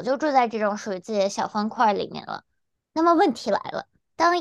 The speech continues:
一个人在自己的房间里，在这个空间和时间完全属于自己的时候，我们就需要学会和自己独处。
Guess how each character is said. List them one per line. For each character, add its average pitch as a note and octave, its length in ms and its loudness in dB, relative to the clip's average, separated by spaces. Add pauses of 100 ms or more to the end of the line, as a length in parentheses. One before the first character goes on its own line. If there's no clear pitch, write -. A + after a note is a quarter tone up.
一 B3 120 -4
个 D4+ 140 2
人 A#3 240 4
在 C4+ 160 -2
自 C#4 220 -8
己 - 160 -6
的 G#3 160 -2
房 G3+ 320 -2
间 B3+ 360 0
里， - 240 -6 (280)
在 C#4 180 6
这 D4+ 160 -2
个 C4+ 140 2
空 D#4 340 -2
间 D#4 260 2
和 C4+ 140 -2
时 A3+ 240 -4
间 B3+ 300 0 (220)
完 B3+ 140 -2
全 D#4+ 200 0
属 G3 200 -2
于 G3 120 0
自 D4+ 200 -2
己 A3+ 200 -6
的 G3 120 -2
时 A3 160 -6
候， F#3+ 300 0 (240)
我 G#3+ 160 -2
们 F#3+ 200 -4
就 B3+ 180 2
需 C4 160 -2
要 C4+ 120 6
学 G#3 220 -2
会 C4+ 240 2
和 A3 160 -2
自 A#3 220 -6
己 F#3 160 -4
独 G#3 260 -6
处。 - 300 -2